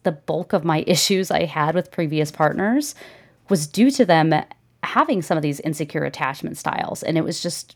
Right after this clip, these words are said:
super eye-opening for me. So hopefully this brought some insight to the listeners out there as well. Um, I think this was, again, something that was a well-needed conversation.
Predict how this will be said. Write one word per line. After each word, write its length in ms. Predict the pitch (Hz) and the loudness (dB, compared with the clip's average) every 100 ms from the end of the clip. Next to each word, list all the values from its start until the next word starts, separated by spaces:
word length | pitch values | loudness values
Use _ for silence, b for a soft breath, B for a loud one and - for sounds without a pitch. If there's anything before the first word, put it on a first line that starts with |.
| - - | -16 -8
super 640 | - - 233 226 170 147 | -6 -2 0 2 2 2
eye-opening 640 | 147 143 139 143 131 131 | 2 2 2 2 2 0
for 180 | 147 139 | -4 -6
me. 380 | 127 131 165 247 B B B B B B | -2 0 2 0 B B B B B B
So 320 | - 190 165 - | 2 4 4 4
hopefully 380 | 262 269 311 277 | 2 2 0 2
this 160 | 254 | 0
brought 240 | - 190 - | 2 0 2
some 120 | 165 | 0
insight 480 | 185 214 - 196 196 | 2 0 2 0 0
to 60 | 160 | -2
the 120 | 160 | 0
listeners 400 | 156 151 185 175 | 0 0 0 2
out 160 | 165 160 | 2 2
there 160 | 170 | 0
as 180 | 160 - | 0 2
well. 420 | 151 147 196 233 - 156 | 4 6 4 0 -4 0
Um, 460 | 147 147 147 - - | 2 2 2 -2 -8
I 60 | |
think 240 | 151 160 156 | -4 -2 -2
this 160 | 139 | -4
was, 180 | 165 147 | -2 -2
again, 320 | 147 156 151 | -2 0 0
something 440 | 165 170 156 165 165 | 0 0 2 2 2
that 180 | 151 - | 2 2
was 140 | 147 | 0
a 80 | 147 | -2
well-needed 960 | 147 151 143 147 147 151 147 151 147 | 0 4 4 2 2 0 2 2 0
conversation. 1040 | - 151 135 - - - 139 - 208 262 | -2 -2 -2 -4 -6 -4 -4 0 2 4